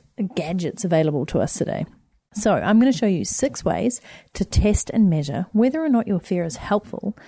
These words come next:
and if it should be embraced or ignored. Hopefully that sounds good.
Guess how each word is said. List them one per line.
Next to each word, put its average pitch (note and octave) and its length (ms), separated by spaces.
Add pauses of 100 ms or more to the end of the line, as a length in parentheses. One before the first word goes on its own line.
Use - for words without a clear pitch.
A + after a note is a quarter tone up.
(300)
and G3 140
if G3 100
it - 80
should F#3 220
be E3 140
embraced E3 720 (360)
or D#3 380 (300)
ignored. D3+ 460 (400)
Hopefully E3 300
that D#3 160
sounds C#3+ 300
good. - 200